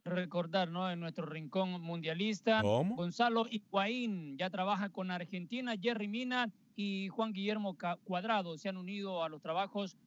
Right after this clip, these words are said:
Speaker 1: de la selección colombiana. El volante Edinson Flores se sumó a la selección del Perú. El veintiocho de mayo, los amistosos, después que veníamos con el informe de Galicia, ese de Corea del Sur con Honduras,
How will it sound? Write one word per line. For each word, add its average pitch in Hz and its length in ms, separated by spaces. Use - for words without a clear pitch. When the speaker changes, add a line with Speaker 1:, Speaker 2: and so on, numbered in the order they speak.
Speaker 1:
de 214 140
la 214 140
selección 208 580
colombiana. 214 840
El 190 140
volante 196 460
Edinson 185 400
Flores 254 440
se 240 220
sumó 202 400
a 202 260
la 185 180
selección 185 800
del 175 460
Perú. 170 340
El 196 120
veintiocho 185 460
de 247 120
mayo, 208 300
los 170 200
amistosos, 170 760
después 160 320
que 175 140
veníamos 175 420
con 160 160
el 151 80
informe 170 380
de 165 80
Galicia, 185 520
ese 185 240
de 180 140
Corea 170 300
del 175 120
Sur 175 160
con 190 160
Honduras, 214 460